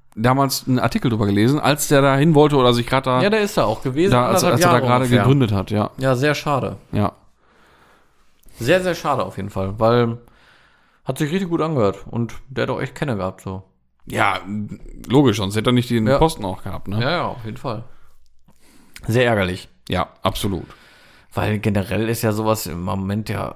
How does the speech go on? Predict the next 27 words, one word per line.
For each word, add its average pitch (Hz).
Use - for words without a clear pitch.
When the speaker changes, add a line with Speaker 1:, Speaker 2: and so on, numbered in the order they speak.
Speaker 2:
gerade 113
jetzt 113
glaube 110
ich, 101
wenn 98
du 98
jetzt 110
sowas, 104
wenn 98
du 101
jetzt 113
so 110
eine 101
Idee 98
hast 135
oder 107
so 98
einen 101
Gedanken 98
hast, 135
dich 101
jetzt 107
mit 104
sowas 117
selbstständig 101
zu 101
machen, 113